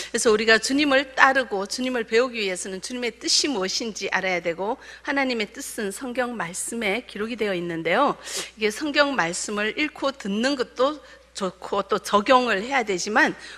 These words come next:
우리가 여기에서 한 가지 더 주님을 배워가는 데서 빠지지 않아야 될 것이 기도입니다. 그래서 오늘은 이 기도에 대해서 굉장히 편안하게, 예, 쉽게 우리 주님이 주시는 말씀을 듣고자 합니다. 기도는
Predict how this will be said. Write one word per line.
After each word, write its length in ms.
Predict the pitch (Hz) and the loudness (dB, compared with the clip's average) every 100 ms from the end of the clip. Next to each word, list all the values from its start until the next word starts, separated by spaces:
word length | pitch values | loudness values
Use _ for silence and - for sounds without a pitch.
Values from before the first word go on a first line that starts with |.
| - | -10
우리가 300 | 190 208 190 | 0 2 4
여기에서 500 | 208 226 196 180 226 | 2 2 2 0 -6
한 120 | 202 | -4
가지 320 | 196 180 180 | -2 -2 -2
더 200 | 175 180 | -2 -2
주님을 380 | 180 208 196 185 | -2 -4 -2 -2
배워가는 760 | 185 208 233 220 175 180 175 175 | 0 4 4 4 0 0 0 -2
데서 420 | 170 175 220 262 - - | -4 -2 -2 -2 -6 -2
빠지지 540 | - 254 294 262 240 - | 2 2 2 -2 -4 -2
않아야 320 | 196 208 233 | -2 0 0
될 140 | 208 175 | 0 -4
것이 400 | 180 - 214 208 | -4 -4 -6 -8
기도입니다. 800 | - 214 262 208 175 170 175 175 - - - | -6 -2 0 0 -2 -2 -2 -4 -8 -20 -10
그래서 260 | - 214 208 | -6 -4 -2
오늘은 540 | 208 247 202 196 233 | 2 2 2 -2 -4
이 100 | 202 | -6
기도에 460 | 180 - 220 262 233 | -4 -4 2 4 4
대해서 540 | 175 170 165 220 190 - - - - | 2 -2 0 0 0 -4 -18 -20 -8
굉장히 760 | 196 196 190 180 180 196 269 - - | -4 0 2 2 0 -2 -4 -8 -14
편안하게, 580 | - 285 269 208 175 - - - - - - | -4 2 2 2 -2 -6 -8 -16 -18 -14 -6
예, 100 | 165 | 2
쉽게 580 | - - - 226 180 - | 6 6 4 -2 -2 -6
우리 160 | 202 190 | -8 -4
주님이 360 | 220 220 196 | 0 2 2
주시는 360 | 175 185 190 185 | 0 -4 -2 2
말씀을 680 | 175 175 - 185 180 277 - - - | 2 2 -2 0 2 2 0 -16 -12
듣고자 340 | 214 - 170 | -6 -4 0
합니다. 520 | 180 226 254 202 208 - - - - - - - | 0 2 0 4 4 2 -16 -20 -18 -18 -18 -4
기도는 480 | 247 226 233 254 | 0 4 6 4